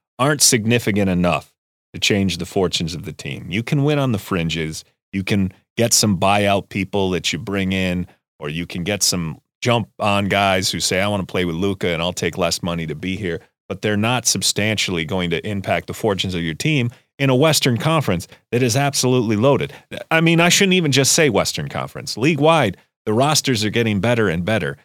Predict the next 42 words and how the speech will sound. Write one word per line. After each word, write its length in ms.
And 120
Luka 240
is 180
amazing. 560
Watching 380
that 160
series 340
against 260
the 80
Clippers 460
last 340
year 240
makes 280
you 60
realize 460
that 160
he's 220
a 40
generational 760
talent. 440
But 140
the 80
fact 340
that 140
he 100
can 160
go 140
seven 680
for 180
eleven 460
from 200
three 420
against 360
the 60
Cavs 360
the 120
other 180
night 260
and 120
still 240
be 120
trailing 480